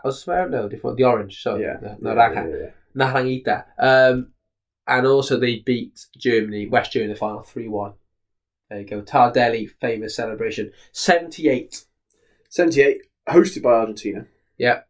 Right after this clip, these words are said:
Speaker 2: Won by Argentina.
Speaker 1: Yeah, they beat Holland three one in the final.
Speaker 2: Holland
Speaker 1: After
Speaker 2: come
Speaker 1: extra
Speaker 2: close a
Speaker 1: time.
Speaker 2: couple of times, haven't
Speaker 1: Yeah,
Speaker 2: they?
Speaker 1: Rez and
Speaker 2: Done it.
Speaker 1: Rink, um, hit the
Speaker 2: Done
Speaker 1: post.
Speaker 2: it.
Speaker 1: Seventy-four.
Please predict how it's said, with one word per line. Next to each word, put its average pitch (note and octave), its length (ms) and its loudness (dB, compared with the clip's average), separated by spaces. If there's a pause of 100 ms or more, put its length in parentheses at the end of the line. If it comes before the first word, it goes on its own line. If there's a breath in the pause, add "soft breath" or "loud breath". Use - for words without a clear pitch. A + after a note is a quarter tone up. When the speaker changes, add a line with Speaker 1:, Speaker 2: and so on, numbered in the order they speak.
(440)
Speaker 2:
Won A#2 260 -4
by G2+ 80 -4
Argentina. - 400 -12 (140)
Speaker 1:
Yeah, A#2 200 2
they - 60 -12
beat A#2+ 160 -6
Holland A#2 420 -2
three C3 220 0
one B2 180 2
in A#2+ 40 -6
the A#2 80 -6
final. C3 480 2 (360)
Speaker 2:
Holland G#2 260 -12
Speaker 1:
After G#2+ 180 -2
Speaker 2:
come - 80 -2
Speaker 1:
extra - 40 -4 (100)
Speaker 2:
close A2 120 0
a - 20 0
Speaker 1:
time. A#2+ 100 2
Speaker 2:
couple - 140 -2
of - 60 -16
times, G#2+ 220 -8
haven't G#2 100 -6
Speaker 1:
Yeah, A#2 220 0
Speaker 2:
they? A2 80 -4
Speaker 1:
Rez A#2 240 0
and G#2+ 100 -2
Speaker 2:
Done A2+ 80 0
it. G#2+ 140 -4
Speaker 1:
Rink, - 20 -16
um, A2 160 -6 (120)
hit - 20 -
the - 60 -12
Speaker 2:
Done A2 80 -12 (120)
Speaker 1:
post. G2+ 120 -4
Speaker 2:
it. - 140 -12 (520 soft breath)
Speaker 1:
Seventy-four. - 500 -4